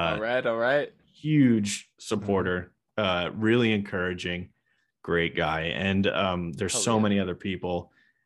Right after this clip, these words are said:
Speaker 2: that have been just encouraging. And, uh, you, you would have thought, like, it's easy to kind of, uh, criticize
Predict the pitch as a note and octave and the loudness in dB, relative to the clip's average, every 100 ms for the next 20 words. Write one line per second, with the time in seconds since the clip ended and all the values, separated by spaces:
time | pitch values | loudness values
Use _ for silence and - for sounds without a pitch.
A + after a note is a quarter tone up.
0 | _ - G2 F2+ - - G2 G2+ G#2+ A2 | _ 0 2 2 -4 -8 -4 -4 -2 0
1 | G2 G2+ A2+ - G2+ G2+ G2 G2 F#2+ F2+ | 0 2 0 0 -4 -4 -2 0 -2 -4
2 | E2+ E2 G2 F#2+ - A2 G2 D2 G2+ F2 | -10 -8 -4 -4 -4 -2 -2 -2 -2 -4
3 | - A2+ A#2+ G#2+ G#2 G2+ - F2+ E2+ - | -6 -2 2 2 2 2 2 -4 -8 -10
4 | A2 A#2 G#2+ G2 F#2 A2 - F#2+ F#2 F2 | -8 -2 0 0 -2 -6 -6 -6 -4 -6
5 | C#2 B1+ G#1+ - _ - G2 E2+ - E2+ | -4 -4 -4 -10 _ -2 0 0 -2 -4
6 | - | -6